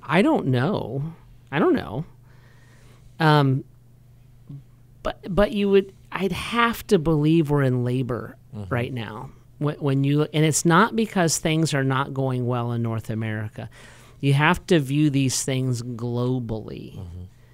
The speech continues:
Speaker 1: Um, and when you, when you look at wars globally,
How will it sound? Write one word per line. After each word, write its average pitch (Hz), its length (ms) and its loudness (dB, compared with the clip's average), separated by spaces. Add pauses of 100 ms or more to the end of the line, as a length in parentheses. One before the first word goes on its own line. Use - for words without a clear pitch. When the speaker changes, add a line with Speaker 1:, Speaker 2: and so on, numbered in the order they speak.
(520)
Speaker 1:
Um, 123 340 -2
and 135 140 0
when 139 180 2
you, 139 300 2
when 139 160 0
you 135 160 2
look 147 320 0
at 123 320 -2 (200)
wars 135 580 2
globally, 127 920 0